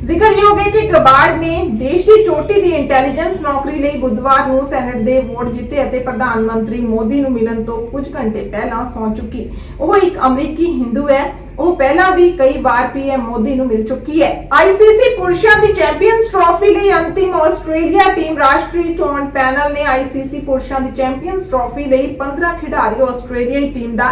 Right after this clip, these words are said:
ਐਲਾਨ ਕਰ ਦਿੱਤਾ ਹੈ। ਜੀ ਹਾਂ, ਉੱਨੀ ਫਰਵਰੀ ਤੋਂ ਨੌਂ ਮਾਰਚ ਤੱਕ ਇਹ ਮੈਚ ਪਾਕਿਸਤਾਨ ਅਤੇ ਯੂ ਏ ਈ ਦੇ ਵਿੱਚ ਖੇਡੇ ਜਾਣਗੇ। ਪੁਰਸ਼ ਚੋਣ ਕਰਤਾਵਾਂ ਦੇ ਪ੍ਰਧਾਨ ਜਾਰਜ ਬੇਲੀ ਨੇ ਕਿਹਾ ਕਿ ਕੁਝ ਅਚਾਨਕ ਸੱਟਾਂ ਤੇ ਮਾਰਕਸ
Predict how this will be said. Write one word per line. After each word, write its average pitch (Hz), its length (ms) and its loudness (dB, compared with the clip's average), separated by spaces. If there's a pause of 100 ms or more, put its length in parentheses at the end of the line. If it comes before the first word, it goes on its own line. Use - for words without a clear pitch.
ਐਲਾਨ 220 280 0
ਕਰ 220 160 -4
ਦਿੱਤਾ 208 280 -8
ਹੈ। 196 80 -6
ਜੀ 226 200 -6
ਹਾਂ, 247 200 0 (360)
ਉੱਨੀ 320 260 0
ਫਰਵਰੀ 311 360 0
ਤੋਂ 392 160 -2
ਨੌਂ 262 220 2
ਮਾਰਚ 247 340 -2
ਤੱਕ 302 300 -4
ਇਹ 269 220 -2
ਮੈਚ 247 380 -4
ਪਾਕਿਸਤਾਨ 269 640 -4
ਅਤੇ 269 140 -6
ਯੂ 269 360 -4
ਏ 294 80 -8
ਈ 277 200 -4
ਦੇ 269 80 -4
ਵਿੱਚ 233 300 -10
ਖੇਡੇ 220 260 -2
ਜਾਣਗੇ। 269 480 -2 (440)
ਪੁਰਸ਼ 415 300 4 (220)
ਚੋਣ 349 260 2
ਕਰਤਾਵਾਂ 302 520 0
ਦੇ 302 120 -6
ਪ੍ਰਧਾਨ 269 500 0
ਜਾਰਜ 233 300 -2
ਬੇਲੀ 247 340 -4
ਨੇ 349 120 -2
ਕਿਹਾ 330 240 -2
ਕਿ 339 140 -4
ਕੁਝ 285 260 -4
ਅਚਾਨਕ 269 480 -2
ਸੱਟਾਂ 254 380 -6
ਤੇ 294 100 -8
ਮਾਰਕਸ 247 480 -4